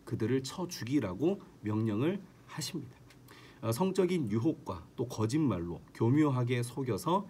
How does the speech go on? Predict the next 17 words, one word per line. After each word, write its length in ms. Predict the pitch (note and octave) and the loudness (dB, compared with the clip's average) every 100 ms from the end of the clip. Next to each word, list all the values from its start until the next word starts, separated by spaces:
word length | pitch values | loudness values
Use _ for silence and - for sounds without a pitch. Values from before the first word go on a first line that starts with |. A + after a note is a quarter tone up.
| - - - | -10 -18 -4
이스라엘 380 | G2+ - A#2+ A2+ | -2 0 0 0
백성들이 520 | G2+ A2 G2 F2 F2+ | -2 -2 -2 -4 -4
내가 280 | F#2+ G2+ G#2 | -2 -2 0
아닌 320 | G2 C3+ C3 - - - | 2 0 0 -8 -20 -14
바알을 640 | - F#2+ G2 G#2 D#3+ G3 - - | -4 -2 0 0 0 0 -8 -18
섬기게 640 | - E3+ F3 D#3+ C#3 G#2 | -8 -2 -2 -2 -4 -4
했다라는 720 | C3+ - - F#2+ F#2+ G#2+ C#3+ | -6 -8 -8 -6 -2 2 2
이유입니다. 480 | F#2+ G2 E2+ D#2+ - - - - - - - - - | 2 -2 -4 -8 -14 -20 -20 -20 -20 -20 -20 -20 -4
어, 120 | A#2+ | 0
출정에 420 | A#2+ A3 A3+ G#3 | 0 0 4 4
앞서서 580 | - B2 E3 C#3 A#2 A2+ | 4 2 2 4 4 4
이제 120 | G2 | 2
각 260 | - B2 B2 - | -2 -4 -6 -10
지파에서 800 | - A#2+ - D3 A2+ G2+ C3 F#3+ - - | -10 -10 0 2 2 0 -2 -6 -8 -2
인원이 340 | D3 D3+ C#3 | 2 4 2
차출이 440 | C3+ F3 - F3 | 0 -6 -2 0
됩니다. 440 | C#3 F2 F2 F2 | 0 -2 -6 -8